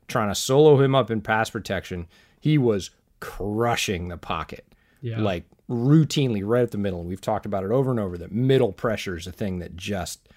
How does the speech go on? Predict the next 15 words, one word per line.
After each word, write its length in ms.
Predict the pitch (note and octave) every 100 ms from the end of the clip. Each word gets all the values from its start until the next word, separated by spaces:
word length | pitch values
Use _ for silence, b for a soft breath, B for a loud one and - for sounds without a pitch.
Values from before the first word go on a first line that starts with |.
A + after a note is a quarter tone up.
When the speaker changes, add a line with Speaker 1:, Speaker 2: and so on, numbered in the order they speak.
| b b b - A#2
Speaker 1:
gets 400 | F2 D#3 A2+ -
to 100 | -
quarterbacks 720 | F#2+ - A2 G#2+ F#2 E2+ D#2+
'cause 160 | - F#2+
it 80 | F2
gets 200 | A2 -
there 180 | G2 F2+
so 180 | -
quickly. 420 | F2 D3+ C#3+ C#3+ B2+
It's 160 | G#2
in 120 | G#2
their 120 | F#2 F2+
line 240 | F2+ E2+
of 100 | F2
vision. 480 | A2+ C3 B2 A#2+